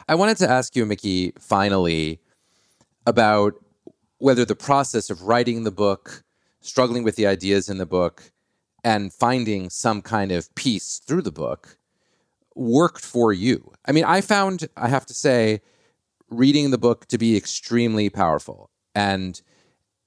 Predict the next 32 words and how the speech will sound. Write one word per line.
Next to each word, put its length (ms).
it 260
really 500
helped 380
me 420
in 220
my 180
own 540
journey, 460
clearly 380
an 80
unfulfilled 600
<laughs> 20
journey 320
in 120
my 180
case, 440
to 280
try 360
to 160
come 280
to 100
terms 440
with 180
the 100
weight 260
of 100
the 80
world. 380
And 120
I'm, 320
I'm 240
wondering 680